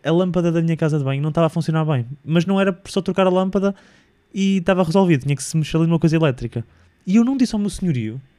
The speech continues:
e fui eu arranjar aquilo. Liguei a um amigo meu eletricista, "Olha, como é que se isto se resolve?" Ele, "Tens que fazer isto, isto, isto, isto." Aprendi eu a ser eletricista, resolvi o problema só para não ter que dizer ao meu senhorio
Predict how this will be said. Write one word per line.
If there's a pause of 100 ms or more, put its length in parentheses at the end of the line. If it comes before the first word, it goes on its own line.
(320)
e
fui
eu
arranjar
aquilo. (420)
Liguei
a
um
amigo
meu
eletricista,
"Olha,
como
é
que
se
isto
se
resolve?"
Ele, (140)
"Tens
que
fazer
isto,
isto,
isto,
isto." (400)
Aprendi
eu
a
ser
eletricista, (480)
resolvi
o
problema
só
para
não
ter
que
dizer
ao
meu
senhorio